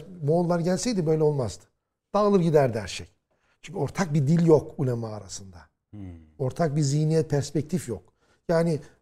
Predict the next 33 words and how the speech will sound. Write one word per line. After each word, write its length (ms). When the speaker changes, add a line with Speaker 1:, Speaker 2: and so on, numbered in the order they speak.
Speaker 1:
e, 200
kalkıyor 440
Mer'den 360
adam, 400
e, 200
Hübeyşet 400
Tiflisi 600
geliyor. 260
Tiflisi 480
oradan 220
Konya'ya 380
geliyor. 340
E, 340
efendim 440
Mevlana'nın 600
ailesi 420
geliyor. 260
Şu 200
geliyor, 320
bu 80
geliyor. 260
Esir 280
Direberi 360
geliyor. 280
Üç 140
aşağı 300
beş 180
yukarı 220
aynı 260
dili 120
konuşuyor 440
bu 40
insanlar. 540